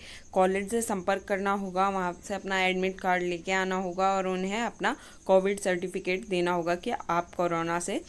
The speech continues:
ग्रसित हैं। आप लोगों को ऑनलाइन जो भी एग्जाम दे रहे होंगे बच्चे, उनको एक्स्ट्रा टाइम मिलेगा, अ, अपनी जो आंसर शीट है उसे सबमिट करवाने के लिए। जो आंसर शीट आप देंगे वो पीडीएफ़ मोड में ही देंगे,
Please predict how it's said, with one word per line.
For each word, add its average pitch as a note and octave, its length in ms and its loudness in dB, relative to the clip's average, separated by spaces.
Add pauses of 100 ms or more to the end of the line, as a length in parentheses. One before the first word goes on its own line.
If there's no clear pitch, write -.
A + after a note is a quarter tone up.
(240)
ग्रसित F#3 480 2
हैं। A3 160 -2 (1400)
आप F3+ 240 4
लोगों G#3+ 260 0
को A3+ 200 -2
ऑनलाइन G3 600 0
जो G3 160 0
भी G3 140 -2
एग्जाम G3+ 420 0
दे F3+ 180 2
रहे F#3+ 140 2
होंगे F#3+ 340 0
बच्चे, F#3 380 -2
उनको G3 680 -2
एक्स्ट्रा G3 280 0
टाइम G3 260 0
मिलेगा, F#3+ 640 0 (360)
अ, - 40 -2 (340)
अपनी F#3+ 420 0
जो G3+ 140 2
आंसर F#3+ 560 2
शीट G3+ 320 -2
है G3+ 200 0
उसे G3+ 220 -4
सबमिट F#3 400 -2
करवाने F#3 500 0
के F#3 200 -4
लिए। F#3 280 -4
जो G3+ 140 -4
आंसर F#3 420 -2
शीट G#3+ 280 -4
आप G3+ 100 4
देंगे F#3+ 460 -2
वो G#3 140 -4
पीडीएफ़ F#3+ 560 0
मोड F3+ 240 -2
में F#3+ 140 -2
ही G3 120 -2
देंगे, F#3 440 -4